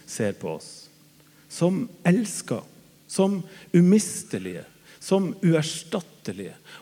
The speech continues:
og den dagen vi klarer å se på andre mennesker sånn som Jesus ser på andre mennesker, nemlig også at de er elsket, de er umistelige, og også de er uerstattelige, ja, da skjer det.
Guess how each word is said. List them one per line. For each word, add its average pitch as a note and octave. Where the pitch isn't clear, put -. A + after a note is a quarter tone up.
og G3
den F3+
dagen F3+
vi D#3+
klarer F3+
å D3
se F3+
på F#3+
andre G3
mennesker C#3
sånn D#3+
som C3+
Jesus B2+
ser A#2
på -
andre A#2
mennesker, A2+
nemlig D#3+
også D#3
at E3
de G#3
er -
elsket, G#2+
de F3+
er A3+
umistelige, C#3
og D#3
også E3+
de G3+
er D3
uerstattelige, C3
ja, C#3
da -
skjer G3
det. G2+